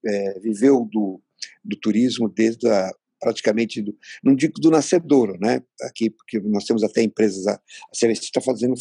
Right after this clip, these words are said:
quarenta e oito anos, fez quarenta e oito anos agora. Eu trabalho com turismo há cinquenta e um, né? Desde a Casa Faro, né? Comecei lá com, com vinte,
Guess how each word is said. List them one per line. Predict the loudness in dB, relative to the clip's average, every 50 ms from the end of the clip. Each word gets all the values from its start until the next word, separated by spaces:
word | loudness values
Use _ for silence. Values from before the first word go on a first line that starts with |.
| -8 -4
quarenta | 0 2 2 2 2 0 0 0
e | 0 2
oito | 2 2 2 0 0 -2 0 2
anos, | 2 0 0 -2 -2
fez | -2 -2 -2
quarenta | 0 -2 -4 -4 -2 -2
e | -2 -2
oito | -2 -2 -2 -2 -2
anos | 0 0 0 0
agora. | -2 0 2 2 2 2 2 0 -6 -14 _ _ _ _ _ _ -6
Eu | -4 0
trabalho | 2 2 2 2 2 2
com | 0 -2 -6
turismo | -2 2 2 2 2 2 -2
há | -6
cinquenta | -4 -4 -4 -2 0 0 0 2 2 2 2
e | 4 4
um, | 2 2 2 -2 -8 -8
né? | -6 -6 -6 -6 -8 _ _ _ _ _ _ -8
Desde | -6 -6 -2 -2
a | -4 -2
Casa | 0 0 0 0 -2 -6
Faro, | -4 -2 0 2 2 2 2 0 -4 -8 -12 _ _ _ _ _ _ -20 -20 _ _
né? | -14 -14 -12
Comecei | -10 -10 -10 -8 -6 -4 -2
lá | -2 -2 -4
com, | -4 -6 -8 -8 -8
com | -10 _ -14 -14 -10 -6
vinte, | -6 -6 -6 -6 -6 -6 -6 -6 -6